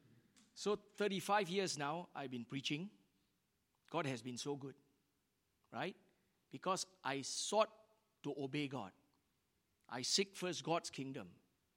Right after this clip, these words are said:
Wasn't easy, you understand? Because I had to forego, I had to sacrifice my ambition to be a lawyer. But now I look back, it's no sacrifice at all.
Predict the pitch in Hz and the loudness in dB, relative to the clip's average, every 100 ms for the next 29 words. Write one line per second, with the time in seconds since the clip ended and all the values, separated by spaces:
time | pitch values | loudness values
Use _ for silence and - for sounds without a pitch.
0 | _ _ 151 220 262 240 220 202 196 135 | _ _ 0 4 6 6 6 6 4 2
1 | 151 160 180 208 220 - _ _ _ - | 2 2 2 0 -2 -14 _ _ _ -12
2 | 156 226 - - _ _ _ _ 151 151 | -2 0 0 -4 _ _ _ _ -2 0
3 | 170 - 151 - 151 135 202 139 92 - | 0 -2 -6 -4 -4 4 6 6 0 -14
4 | _ - 143 160 143 - 175 190 180 180 | _ -4 -2 -2 -2 0 0 0 0 2
5 | 175 180 - - _ _ _ _ _ - | 2 2 -4 -10 _ _ _ _ _ -4
6 | 127 131 127 143 135 156 147 - 117 120 | -2 -2 -2 0 0 0 -6 -8 -8 -4
7 | 113 113 139 131 90 _ _ _ _ _ | -2 -2 -2 -4 -8 _ _ _ _ _
8 | 151 170 220 226 175 214 175 202 220 - | 0 6 8 10 10 8 8 6 6 -2
9 | - _ - 156 160 196 180 165 175 160 | -20 _ -8 -4 0 4 4 4 4 4
10 | 165 135 120 135 101 | 2 0 -4 -6 -10